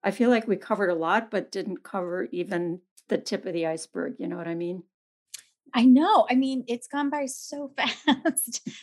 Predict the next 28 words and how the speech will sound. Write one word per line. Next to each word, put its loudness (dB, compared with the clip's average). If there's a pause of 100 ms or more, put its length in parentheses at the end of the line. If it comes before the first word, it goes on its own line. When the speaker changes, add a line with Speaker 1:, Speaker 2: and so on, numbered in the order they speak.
Speaker 2:
So 6
Speaker 1:
<laughs> 6
Speaker 2:
it's 2
hard. 4
It's -4
kind -2
of -4
dizzying -2
to -6
think -8
about 0
what -2 (520)
we -2
haven't 0
talked -6
about. 0
Although 2
I 2
would 0
be 0
interested -6
to -12
know 0
if -12
you -4
could -6
talk 2
about, 2